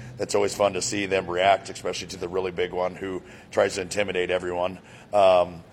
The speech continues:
so there's a rule that you don't make eye contact with Lincoln when you walk in the house. You just walk past him,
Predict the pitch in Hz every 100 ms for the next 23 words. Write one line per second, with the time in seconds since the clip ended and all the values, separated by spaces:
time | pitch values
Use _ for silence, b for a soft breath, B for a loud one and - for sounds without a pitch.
0 | B - 104 98 98 95 90 110 107 98
1 | 92 90 90 92 90 90 87 87 85 92
2 | 90 82 90 87 87 82 85 87 85 82
3 | 80 85 82 - 87 90 87 85 87 82
4 | - 82